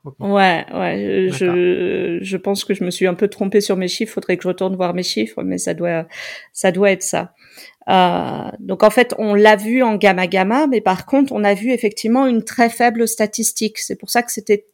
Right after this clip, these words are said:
Speaker 2: très difficile pour nous de, de nous assurer qu'on l'a bien vu parce qu'on avait vraiment que quelques événements. Ce qui nous a aidé, ça a été de le regarder en, dans une dés-, une autre désintégration qu'il peut faire, c'est la paire de bosons Z.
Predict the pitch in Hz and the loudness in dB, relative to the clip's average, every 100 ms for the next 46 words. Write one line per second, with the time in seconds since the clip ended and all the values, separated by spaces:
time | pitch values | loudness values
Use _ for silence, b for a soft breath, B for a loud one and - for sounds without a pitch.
0 | - - 233 208 220 226 - 254 233 214 | -20 -2 0 2 0 -2 -2 -2 2 2
1 | 226 202 190 180 180 B B - 208 214 | 2 0 0 0 -4 B B 0 2 2
2 | 202 214 - 220 254 269 - 220 220 202 | 4 2 0 0 0 0 -4 0 2 2
3 | 208 208 247 269 226 - 196 180 202 190 | 0 0 -2 -4 -6 -4 -2 0 0 2
4 | 208 226 254 254 214 - 214 208 208 196 | 2 4 0 -2 -8 0 0 0 -2 -2
5 | 185 180 175 - B B B B - - | -2 -4 -6 -12 B B B B -14 -4
6 | 220 226 226 226 226 233 277 - 202 202 | 2 2 4 4 4 2 2 2 0 0
7 | 202 208 190 202 202 196 233 254 254 - | 0 2 2 2 2 2 4 4 2 -2
8 | 196 190 190 180 175 180 175 - 202 185 | -4 0 0 0 0 -2 -4 -4 -6 -2
9 | 190 196 214 233 226 226 220 - 214 214 | 0 0 0 2 2 4 2 0 -4 2
10 | 240 - 233 233 226 220 233 214 214 208 | 2 2 -2 0 0 0 0 2 0 0
11 | - 240 240 202 208 202 - 233 269 277 | -4 -4 -6 -8 -8 -6 2 4 4 0
12 | - 233 240 208 185 - 247 220 202 202 | -2 0 2 0 0 0 0 2 2 2
13 | 190 202 180 | 2 0 2